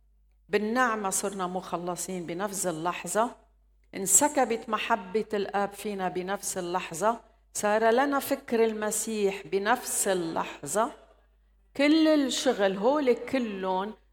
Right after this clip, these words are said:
صار عنا كل شيء. إذا هو بينا، يعني إحنا عنا كل شيء. ليه؟ لأنه نحن ورثة. ورثة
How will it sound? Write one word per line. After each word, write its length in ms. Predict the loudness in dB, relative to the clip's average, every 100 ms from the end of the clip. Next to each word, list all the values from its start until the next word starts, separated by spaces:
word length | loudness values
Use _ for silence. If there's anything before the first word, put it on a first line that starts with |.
| -2
صار 320 | 4 6 6
عنا 380 | 4 0 0 0
كل 320 | 0 0 0
شيء. 420 | -2 -4 -4 -2
إذا 160 | 0 2
هو 220 | 0 4
بينا، 600 | 4 6 4 2 -2 -2
يعني 360 | -2 -2 -2 -4
إحنا 360 | -6 -8 -6
عنا 340 | -4 -4 -4 -6
كل 300 | -6 -8 -6
شيء. 400 | -8 -6 -6 -8 _ _ -8
ليه؟ 520 | 4 6 6 4 -4 0
لأنه 480 | 2 2 -2 -4
نحن 540 | -2 -2 -4 0 2 2 -6 _ 0
ورثة. 1200 | 4 4 2 2 4 4 -2 2 4 4 -2 -18 _ _ _ _ _ _ _ -2
ورثة 720 | 4 6 6 2 2 2 0